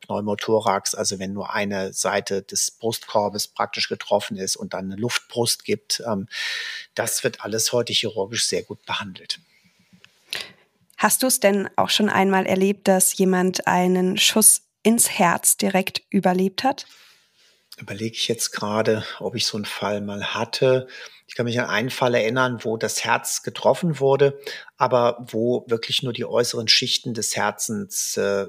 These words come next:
Speaker 1: verletzt waren und die Herzkammern selbst nicht eröffnet worden waren. Sowas
Speaker 2: Mhm.
Speaker 1: geht. Es kann zwar auch tödlich sein dann über ein Kammerflimmern, weil ja die Reizleitung dann gestört wird, aber in dem Fall wurde das überlebt, da wurde das Herz genäht und dann hat dieser Mensch das auch überlebt.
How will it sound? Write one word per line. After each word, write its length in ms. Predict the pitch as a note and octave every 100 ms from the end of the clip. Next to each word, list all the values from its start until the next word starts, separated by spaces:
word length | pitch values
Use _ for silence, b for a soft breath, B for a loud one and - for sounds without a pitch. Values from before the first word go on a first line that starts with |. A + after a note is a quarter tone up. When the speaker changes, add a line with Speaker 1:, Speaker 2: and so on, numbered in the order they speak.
| -
Speaker 1:
verletzt 580 | - G#2+ G2+ G#2 -
waren 240 | A#2 G#2+ A2
und 180 | G#2 -
die 100 | G2
Herzkammern 720 | G#2 - - - B2+ G#2+ F2+
selbst 300 | - G2 -
nicht 160 | A2 G#2+
eröffnet 420 | F3+ - G2+ -
worden 320 | F2 F2 F2
waren. 260 | - E2 - _ -
Sowas 320 | E3+ A3 -
Speaker 2:
Mhm. 20 |
Speaker 1:
geht. 240 | G#2 A#2+ - - B B B B
Es 60 | -
kann 160 | A#2+
zwar 200 | - A2
auch 120 | A2
tödlich 440 | - C3 C3 C3 -
sein 300 | B2 A#2+ B2
dann 300 | B2 A#2+ A#2
über 440 | G#2 G2+ F#2 F#2+
ein 120 | G2
Kammerflimmern, 880 | - A#2 C3 C3 - C#3 C3+ C3+ A#2 A#2 A2 G#2
weil 240 | G#2 A#2
ja 100 | B2+
die 140 | G#2+
Reizleitung 720 | G#2+ G2+ A2+ - A#2+ B2+ C3+ B2+
dann 180 | A#2
gestört 460 | A#2+ A#2+ - A#2+ A#2
wird, 140 | B2 F#2+
aber 160 | G2+
in 80 | G2
dem 180 | G#2 A#2
Fall 240 | A2+ G2+
wurde 160 | G#2+ G#2
das 140 | G2
überlebt, 440 | G2+ F#2+ G#2+ C#3+ -
da 60 |
wurde 140 | - A2+
das 240 | G2+ -
Herz 260 | G#2+ - -
genäht 240 | G2 G2 _ - -
und 300 | G2+ G2 - B B B B
dann 240 | G2 F#2
hat 140 | F#2 -
dieser 200 | F#2+ F2+
Mensch 260 | F#2 F#2+
das 180 | - -
auch 200 | D#2+ E2
überlebt. 460 | F2+ E2+ E2 E2